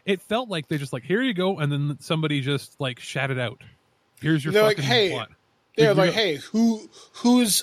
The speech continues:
Speaker 2: available today?"
Speaker 1: You know, it'd be funny if when he's on stage, he's introducing people, like, "Is that Buffy the Vampire Slayer?" Like,
Speaker 2: Yeah,
Speaker 1: that,
Speaker 2: it's just
Speaker 1: that, that's, and that was the only joke in the entire double part that I snickered at and went,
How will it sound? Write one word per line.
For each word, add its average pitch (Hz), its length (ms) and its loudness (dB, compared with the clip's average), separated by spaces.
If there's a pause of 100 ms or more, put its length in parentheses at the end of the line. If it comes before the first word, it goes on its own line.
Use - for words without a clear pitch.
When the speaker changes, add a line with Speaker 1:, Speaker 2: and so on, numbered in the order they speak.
Speaker 2:
available 180 500 2
today?" 110 300 -12 (340)
Speaker 1:
You 170 60 -2
know, 196 80 2
it'd 196 120 4
be 170 120 0
funny 156 400 2 (300)
if 143 240 4
when 160 120 4
he's 151 140 4
on 143 140 2
stage, 139 400 0
he's 131 140 -2
introducing 135 360 -2
people, 120 140 -2
like, 117 200 -2 (140)
"Is 196 220 0
that 196 240 -2
Buffy 175 260 0
the 143 100 2
Vampire 156 560 0
Slayer?" 208 440 -2 (920)
Like, 120 180 -4 (140)
Speaker 2:
Yeah, 294 140 -6
Speaker 1:
that, - 260 -2
Speaker 2:
it's 160 160 -6
just 233 140 0
Speaker 1:
that, 113 140 -4 (240)
that's, 123 260 -6 (240)
and 151 140 2
that 208 120 0
was 214 140 0
the 175 180 -4
only 233 320 -2
joke 127 440 -4 (160)
in 139 120 -4
the 135 120 -4
entire 156 520 -6
double 160 280 -6
part 117 320 -6 (360)
that 131 120 0
I 123 100 0
snickered 127 420 -6
at 104 140 -10
and 107 100 -12
went, 104 120 -8